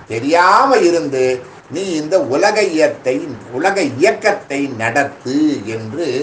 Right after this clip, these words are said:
அருள் கிட்டியவன் அவன். அடுத்ததாக நூத்தி நாற்பத்தி ஆறாவது நாமம் கல்யாயை நமக. கல்யாண, கல்யாண கலைகள்னு அர்த்தம்.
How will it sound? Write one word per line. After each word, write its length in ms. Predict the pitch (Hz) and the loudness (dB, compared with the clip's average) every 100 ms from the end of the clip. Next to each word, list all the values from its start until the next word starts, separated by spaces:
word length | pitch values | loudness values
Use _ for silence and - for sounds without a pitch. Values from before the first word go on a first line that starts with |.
| - - - - - | -6 -14 -20 -20 -4
அருள் 520 | 123 143 175 226 254 - - | 2 2 2 0 -6 -12 -10
கிட்டியவன் 680 | 143 - 151 131 113 147 190 - | -10 -8 -4 -2 -2 -4 -10 -8
அவன். 380 | 107 104 123 131 127 113 95 87 - - - - - | -6 -4 -4 -6 -8 -8 -10 -14 -20 -20 -20 -20 -6
அடுத்ததாக 840 | 127 180 233 - 196 180 151 185 | -2 0 0 0 2 4 4 2
நூத்தி 400 | 151 202 214 202 | 0 -2 -4 -4
நாற்பத்தி 720 | 165 151 208 - 208 202 170 160 | -2 0 0 0 -2 -2 -2 2
ஆறாவது 720 | 151 160 165 151 139 127 120 | 4 4 4 4 2 0 -4
நாமம் 420 | 113 123 170 139 135 - - _ | -4 -2 -2 -4 -8 -12 -20 _
கல்யாயை 1120 | - 165 220 254 247 220 180 156 127 123 139 196 | -2 0 0 0 2 4 4 2 0 -4 -4 -6
நமக. 320 | 135 113 98 104 120 127 113 101 | -6 -6 -4 0 2 2 0 -4
கல்யாண, 520 | 135 175 190 151 170 | -4 -4 -4 -4 -6
கல்யாண 720 | 220 208 226 214 160 135 247 - - | -8 -8 -4 -2 -2 -2 -6 -10 -4
கலைகள்னு 560 | 151 170 185 151 139 165 | 0 2 2 2 -2 -4
அர்த்தம். 360 | 139 - - | -8 -10 -18